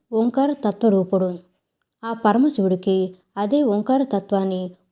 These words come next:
కూలంకషంగా తెలియజెప్పిన ప్రణవ స్వరూపుడు స్కందుడు. ఓంకారమే పరబ్రహ్మం. సుబ్రహ్మణ్య షష్ఠి నాడే స్వామి జన్మించాడని కొందరు, వివాహితుడయ్యాడని మరికొందరు భావిస్తున్నారు. ఈరోజు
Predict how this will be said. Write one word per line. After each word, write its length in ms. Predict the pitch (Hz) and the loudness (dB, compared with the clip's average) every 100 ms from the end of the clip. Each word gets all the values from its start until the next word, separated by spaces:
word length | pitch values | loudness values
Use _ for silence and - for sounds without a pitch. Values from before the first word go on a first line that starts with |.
| - | -4
కూలంకషంగా 680 | 233 277 277 220 220 208 254 | 0 0 0 -2 -2 -4 -4
తెలియజెప్పిన 880 | 262 196 196 185 196 190 196 190 196 - | 0 2 2 0 -2 -2 -2 -4 -10 -6
ప్రణవ 280 | 214 233 262 | -2 -2 -2
స్వరూపుడు 500 | 254 196 190 202 277 | -2 -2 -2 -2 -2
స్కందుడు. 600 | - 208 196 196 190 175 _ _ _ _ _ | -2 -2 0 0 -2 -8 _ _ _ _ _
ఓంకారమే 600 | 208 240 285 254 190 196 | 0 2 2 0 0 -2
పరబ్రహ్మం. 720 | 277 - 196 208 185 165 185 180 _ _ _ _ _ | -2 0 2 2 0 -2 -6 -6 _ _ _ _ _
సుబ్రహ్మణ్య 500 | 254 240 285 277 247 | -2 0 2 2 0
షష్ఠి 320 | 202 185 208 | -6 -2 -2
నాడే 420 | 202 202 294 190 - _ | 0 2 2 0 -8 _
స్వామి 340 | - 240 277 277 | -6 -2 0 0
జన్మించాడని 760 | 180 185 202 190 196 190 196 | -2 -2 -4 -2 -2 0 -2
కొందరు, 580 | 190 190 185 196 196 190 190 _ _ _ 208 | -2 0 0 2 2 0 -6 _ _ _ -2
వివాహితుడయ్యాడని 920 | 214 277 269 285 185 190 202 196 233 | 2 2 2 0 0 0 2 0 0
మరికొందరు 540 | 190 196 196 185 254 | -2 0 0 2 2
భావిస్తున్నారు. 800 | 269 185 190 185 196 185 180 175 - _ _ _ _ | 2 2 0 0 -2 -2 -4 -8 -16 _ _ _ _
ఈరోజు 560 | 202 202 196 196 320 196 | -2 0 0 0 0 -2